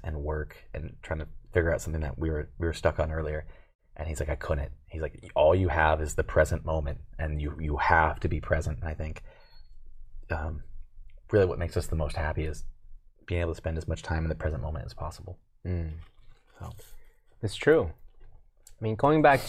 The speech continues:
Speaker 2: to what you were saying earlier,
Speaker 1: Mm-hmm.
Speaker 2: <clears throat> pain may be inevitable.
Speaker 1: Yeah.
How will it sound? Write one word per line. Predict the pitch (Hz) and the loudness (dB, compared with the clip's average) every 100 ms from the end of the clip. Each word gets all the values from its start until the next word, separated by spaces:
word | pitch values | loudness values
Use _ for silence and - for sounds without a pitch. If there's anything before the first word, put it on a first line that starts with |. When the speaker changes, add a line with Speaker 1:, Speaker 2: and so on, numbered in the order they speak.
| - | 6
Speaker 2:
to | 113 104 98 95 - - - | 8 10 8 6 2 -6 0
what | 104 | 2
you | 98 | 4
were | 92 | 2
saying | - 101 90 | 2 0 0
earlier, | 90 95 87 69 - | 0 2 2 0 2
Speaker 1:
Mm-hmm. | 131 214 - - 127 - - _ - | 2 2 2 0 0 -2 -12 _ -20
Speaker 2:
<clears throat> | - - _ - | -20 -20 _ -10
pain | - 139 147 104 92 | -2 4 6 6 6
may | 87 85 | 6 6
be | 82 82 | 6 6
inevitable. | 80 78 78 73 76 - - _ - | 4 4 4 2 -4 -6 -16 _ -8
Speaker 1:
Yeah. | 87 | -8